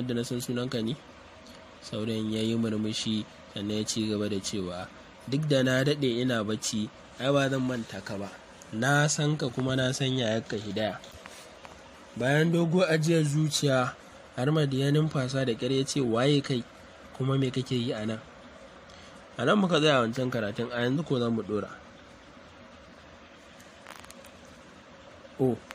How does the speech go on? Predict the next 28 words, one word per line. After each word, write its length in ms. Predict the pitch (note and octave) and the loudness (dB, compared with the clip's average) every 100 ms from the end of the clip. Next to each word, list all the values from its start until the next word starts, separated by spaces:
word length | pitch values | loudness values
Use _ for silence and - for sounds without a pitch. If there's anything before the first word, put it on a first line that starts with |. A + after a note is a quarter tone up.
| - - - | -20 -20 -12
ban 380 | A2+ A#2 A2+ A#2 | -6 -2 0 2
yi 160 | C3 C#3+ | 4 4
maka 300 | D3+ D3+ C3 | 4 2 0
bayanin 540 | A#2 B2 C3+ C#3 A#2+ | 0 2 2 2 0
kaina 360 | - B2 G#2+ G2+ | -2 -2 -2 -2
ba 100 | G#2 | -2
ko? 200 | B2 D3 - - - - - - - | 0 -2 -4 -20 -20 -20 -20 -16 -4
Ni 300 | A#2 C#3+ E3+ | 2 4 6
ne 160 | D#3 | 6
sarki 460 | C#3+ C3+ B2+ - B2+ - | 4 2 -2 -2 -4 -2
ɗan 180 | B2 | -2
sarki, 500 | B2 B2 A#2+ - A2+ A#2 - - - - - | 0 -2 -2 -2 -4 -6 -18 -20 -20 -16 -4
ni 300 | A#2 C3 C#3 | 0 4 4
ne 240 | C#3 A#2+ - | 4 2 -2
Izza 460 | C3 B2 A#2+ A#2+ F2+ - | -2 -2 -2 -4 -4 -4
ɗan 180 | B2+ B2 - | -4 -4 -4
Izza. 300 | C3 A2+ A#2+ - - - - - - - | -6 -6 -10 -14 -20 -20 -20 -20 -18 -6
Ni 260 | A2+ C#3 D#3 | 2 4 6
ne 160 | D3+ | 6
na 160 | C#3+ C#3+ | 6 6
gagari 500 | C#3+ C3+ A#2+ A#2 B2+ | 4 4 2 2 2
na 140 | C3+ | 2
jiya 320 | C3+ C#3+ C3+ G#2+ - - - - - | 2 2 2 0 -12 -20 -20 -16 -6
da 140 | A#2 | -4
shekaran 640 | - B2 A#2+ B2+ B2 B2+ | -2 -4 -4 -4 -2 -2
jiya, 260 | B2+ B2 G2+ | -2 -4 -4
ni 280 | A2+ C#3 D#3 | 0 4 6
ne." 220 | D3+ B2 | 4 0